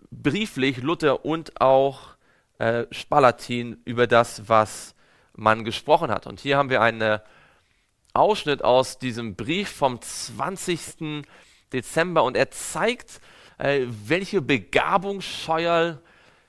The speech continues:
in Sachen Diplomatie hat, hatte, aber er zeigt auch, warum Scheuerl niemals Reformator gewesen ist. Lesen wir mal,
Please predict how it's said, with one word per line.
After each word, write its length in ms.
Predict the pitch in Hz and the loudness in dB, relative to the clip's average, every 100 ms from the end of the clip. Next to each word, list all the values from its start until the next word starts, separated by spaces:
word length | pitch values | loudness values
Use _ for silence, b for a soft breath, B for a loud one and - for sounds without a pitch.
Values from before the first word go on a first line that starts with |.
| b _ | b _
in 340 | 143 147 143 131 | -2 0 -2 -4
Sachen 360 | 107 147 147 | 0 0 -2
Diplomatie 680 | 127 131 139 127 - 220 226 | -6 -8 -2 -2 -2 -2 0
hat, 400 | 131 151 - - - _ - | 2 2 -2 -14 -18 _ -8
hatte, 380 | 143 160 247 - _ _ | -4 -2 -4 -6 _ _
aber 200 | - 135 | 2 4
er 60 | 147 | 2
zeigt 420 | - 165 151 - | 2 2 2 0
auch, 280 | 123 190 185 | 0 0 0
warum 300 | 143 139 143 | -2 -2 -4
Scheuerl 640 | 120 - 175 139 117 131 | -8 -2 0 2 0 -2
niemals 760 | 117 139 139 127 131 - - - | -4 -6 0 0 -2 -10 -18 -12
Reformator 480 | 123 - 117 117 104 | -10 -4 0 0 -2
gewesen 300 | 92 92 92 | -8 -8 -10
ist. 260 | - - - b b b b b | -16 -20 -20 b b b b b
Lesen 200 | 139 131 | 0 2
wir 80 | 131 | 6
mal, 220 | 120 | 6